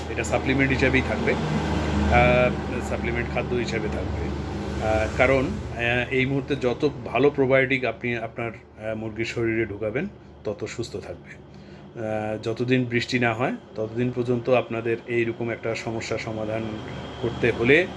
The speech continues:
আপনাদেরকে এই ধরনের, আহ, যে মুরগির মরক চলতেছে একটা, এটা কিন্তু ফেস করতে হচ্ছে আপনাদের,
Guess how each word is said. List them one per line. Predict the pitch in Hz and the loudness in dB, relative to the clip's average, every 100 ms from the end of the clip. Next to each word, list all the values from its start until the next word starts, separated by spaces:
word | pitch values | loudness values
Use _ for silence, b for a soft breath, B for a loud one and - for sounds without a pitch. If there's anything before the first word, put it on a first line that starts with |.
| - - - - | -10 -10 -8 -4
আপনাদেরকে | 131 131 120 123 139 | -2 -2 0 0 2
এই | 131 131 135 135 127 | 4 6 4 2 0
ধরনের, | 123 127 131 | 0 0 0
আহ, | 127 - - - - 117 117 117 117 117 117 - - - - - 117 110 | 0 -2 -4 -4 -4 -2 0 2 2 2 -2 -6 -6 -6 -6 -6 -6 0
যে | 123 120 | 2 2
মুরগির | 117 113 123 120 | 0 0 2 2
মরক | 110 113 120 - | 2 -2 -2 -2
চলতেছে | 117 123 113 113 | -2 -2 -2 -2
একটা, | - 135 - B B B - | -2 -4 -4 B B B -6
এটা | 120 117 | 0 2
কিন্তু | 117 113 | 0 -4
ফেস | - 113 - | -2 -4 -4
করতে | 101 104 | -8 -8
হচ্ছে | 95 - 90 | -10 -10 -12
আপনাদের, | - 85 | -12 -14